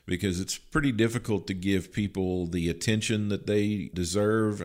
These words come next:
and that they desire, uh, when you have that many direct reports, especially if you're meeting with them on a regular basis and you're giving them a lot of feedback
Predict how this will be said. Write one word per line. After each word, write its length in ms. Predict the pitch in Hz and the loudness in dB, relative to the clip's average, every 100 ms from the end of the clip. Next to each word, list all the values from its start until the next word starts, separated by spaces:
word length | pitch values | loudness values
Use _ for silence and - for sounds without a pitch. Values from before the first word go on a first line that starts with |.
| - | -4
and 440 | 85 85 85 82 | -2 -2 -4 -6
that 260 | - 87 - | -4 -4 -2
they 120 | 95 | -2
desire, 760 | 92 85 78 87 92 101 107 107 - - - - | 0 -2 -2 0 0 0 -2 -4 -12 -20 -20 -8
uh, 160 | 82 85 | -4 -2
when 240 | 85 98 | 0 0
you 160 | 101 87 | 0 0
have 260 | 92 87 | -2 -2
that 260 | 82 90 - | -2 -4 -4
many 200 | 92 90 | -4 -4
direct 420 | 82 71 82 - | -4 -4 -6 -6
reports, 540 | 80 - 107 80 - | -10 -4 -4 -2 -6
especially 720 | - - - 143 - 98 95 95 - - - | -10 -8 -4 -2 -2 0 -2 -4 -12 -20 -10
if 160 | - - | -10 -4
you're 80 | 110 | -2
meeting 440 | 98 120 135 101 | 0 2 2 2
with 180 | 87 85 | 0 -2
them 220 | 90 87 | -2 0
on 100 | 85 | -2
a 80 | 85 | -2
regular 380 | 87 87 87 85 | -2 -2 -2 0
basis 560 | 101 113 - 71 - | 0 0 -2 -6 -4
and 100 | 87 | -4
you're 160 | 85 90 | -2 -4
giving 320 | 87 98 90 | -2 -2 -2
them 160 | 90 85 | -2 -2
a 40 | |
lot 200 | 87 87 | -2 -4
of 80 | 82 | -6
feedback 720 | - 107 95 90 85 92 - | -2 -2 -2 -2 -2 -4 -8